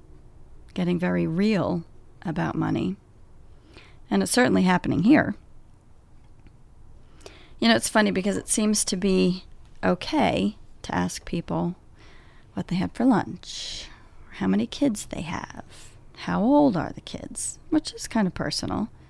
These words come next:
It almost seems okay to ask people why they were in the hospital, but not ask how much money they have. To talk about such things is inappropriate or not so classy,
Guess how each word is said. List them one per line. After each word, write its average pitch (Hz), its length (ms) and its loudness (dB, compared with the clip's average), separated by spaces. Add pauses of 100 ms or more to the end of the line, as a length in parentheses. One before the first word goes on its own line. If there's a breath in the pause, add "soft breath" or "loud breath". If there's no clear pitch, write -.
(720 soft breath)
It 214 120 0
almost 202 400 0
seems 196 360 2
okay 190 380 2
to 185 60 2
ask 185 320 0
people 190 340 -2
why 180 200 2
they 190 120 2
were 196 100 2
in 202 120 2
the 208 60 0
hospital, - 680 -2 (1040 soft breath)
but 240 100 4
not 262 180 10
ask 190 260 6
how - 100 -2
much - 260 -2
money 294 240 6
they 180 260 -2
have. - 300 -8 (680)
To 202 100 -6
talk 185 280 0
about 175 320 0
such - 320 -4
things 180 340 2
is 170 140 -2
inappropriate 175 760 0
or 160 240 -4 (540 soft breath)
not 214 180 0
so - 140 -4
classy, - 600 -2